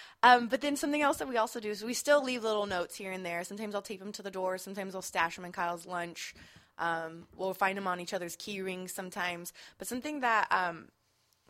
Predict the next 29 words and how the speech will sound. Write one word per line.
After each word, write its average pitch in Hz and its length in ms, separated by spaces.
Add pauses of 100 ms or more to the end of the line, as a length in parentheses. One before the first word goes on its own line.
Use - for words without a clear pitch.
(340)
I 202 180
think 226 220
has 208 160
been 208 200 (140)
really 214 280
fun 185 420
for 196 200
us, 190 420 (120)
and 185 320
now 185 200
our 185 100
boys 180 280
kinda 196 220
get 196 140
to 196 100
partake 196 380
in 208 100
it. 208 160 (500)
Um, 180 320
we've 226 200 (100)
always 202 440
had 180 540
a 170 460 (160)
white 180 480 (320)
or 196 160
a 185 60
dry 180 240
erase 185 360
marker, 208 480